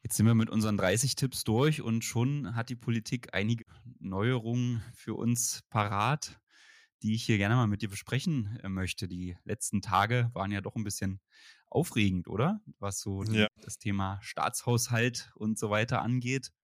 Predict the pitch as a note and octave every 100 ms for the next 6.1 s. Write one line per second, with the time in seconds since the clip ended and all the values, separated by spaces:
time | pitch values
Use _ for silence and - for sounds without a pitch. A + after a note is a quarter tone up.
0 | - F#2 - G2+ G2 F#2+ - F2+ F2 F#2+
1 | G2+ G2 - _ _ _ - - A2 -
2 | G2 F#2+ F#2+ G2 F#2 G2 F#2+ - G#2+ -
3 | G#2 G2 G2+ A2 A2 - F#2+ F#2+ A2+ -
4 | G2 - - F#2 G#2 F#2+ F2+ F#2+ A#2 -
5 | - - - - G#2 - - G#2+ A#2+ A2+